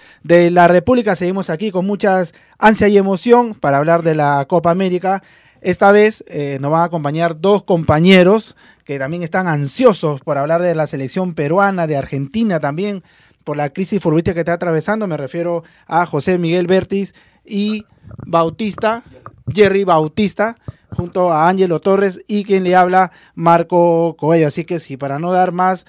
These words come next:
preámbulos, vamos a iniciar con el conversatorio, con las, con el análisis que existe de la selección peruana. ¿Qué movimientos ha hecho Ricardo Gareca? Carlos Zambrano, ¿llega o no llega al partido con Brasil? Esto lo comenzamos a continuación. Ángelo, ¿cómo estás? Bienvenido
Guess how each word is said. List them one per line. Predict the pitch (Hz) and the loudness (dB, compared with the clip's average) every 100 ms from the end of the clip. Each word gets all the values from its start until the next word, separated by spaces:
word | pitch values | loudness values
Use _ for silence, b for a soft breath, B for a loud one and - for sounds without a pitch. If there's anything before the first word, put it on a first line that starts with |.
| b b b | b b b
preámbulos, | 156 185 190 190 202 226 | -2 2 2 4 2 2
vamos | 185 175 180 | 0 -4 -6
a | 170 160 | -6 -6
iniciar | 156 151 151 214 202 | -8 -10 -4 -2 -2
con | 185 165 | -4 -10
el | 156 | -10
conversatorio, | 151 143 139 143 - 185 170 151 | -10 -8 -10 -10 -8 -4 -4 -6
con | 151 | -8
las, | 143 139 - | -8 -10 -12
con | 151 139 139 | -6 -2 0
el | 135 143 | 0 0
análisis | 180 233 185 151 143 - b b b b | 0 0 0 -8 -14 -16 b b b b
que | - 147 | -10 -8
existe | 139 170 190 175 | -6 -4 0 0
de | 165 | 0
la | 156 | -2
selección | 139 131 180 | -4 -6 -4
peruana. | 156 170 180 165 | -2 -2 -2 -4
¿Qué | 214 | -4
movimientos | 196 190 196 185 | -4 -6 -8 -10
ha | 175 | -10
hecho | 185 | -10
Ricardo | 160 151 175 165 | -8 -4 -4 -2
Gareca? | 160 190 185 170 b b b | -2 -4 -6 -8 b b b
Carlos | 185 185 | 0 0
Zambrano, | 175 160 170 165 139 | -2 -2 -2 -2 -4
¿llega | 139 208 214 202 202 | -2 0 2 0 -2
o | 160 | -4
no | 185 | -4
llega | 180 190 | -4 -4
al | 185 | -4
partido | 160 175 180 | -6 -6 -6
con | 180 | -6
Brasil? | 156 156 220 226 - b b | -6 -4 -4 -6 -10 b b
Esto | 170 165 185 | -6 -2 0
lo | 170 151 | 0 -4
comenzamos | - 135 131 170 185 180 _ | -8 -8 -4 -2 -2 -2 _
a | 185 180 | -2 0
continuación. | 185 170 165 160 175 156 | -2 -4 -6 -6 -8 -8
Ángelo, | 175 185 180 170 | -6 -4 -2 -4
¿cómo | 175 | -4
estás? | 175 202 180 | -4 -2 -2
Bienvenido | 160 156 175 180 | -2 -4 -4 -4